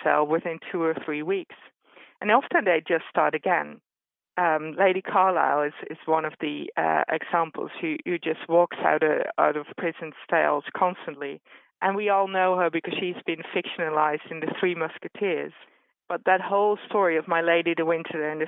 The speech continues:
Three Musketeers is based on the seventeenth century diary. Um, so her spying activities were, uh, really real, and we don't know on which side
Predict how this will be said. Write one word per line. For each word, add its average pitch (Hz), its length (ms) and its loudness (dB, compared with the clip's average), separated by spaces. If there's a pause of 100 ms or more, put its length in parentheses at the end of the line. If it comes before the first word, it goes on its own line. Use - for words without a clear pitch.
Three 180 160 0
Musketeers 165 800 -2
is 156 120 -10 (100)
based 175 340 2
on 180 120 -6
the 180 140 -8
seventeenth 175 440 -2
century 170 360 -2
diary. 170 560 0 (920)
Um, 165 400 2 (160)
so 175 460 4
her 160 520 2 (160)
spying 214 480 2
activities 151 640 -6 (120)
were, 147 440 2 (200)
uh, 160 60 0
really 160 320 0
real, 147 560 2
and 156 460 -2
we 180 200 -6
don't 190 300 4
know 180 540 2 (480)
on 180 160 0
which 185 180 2 (220)
side 165 420 2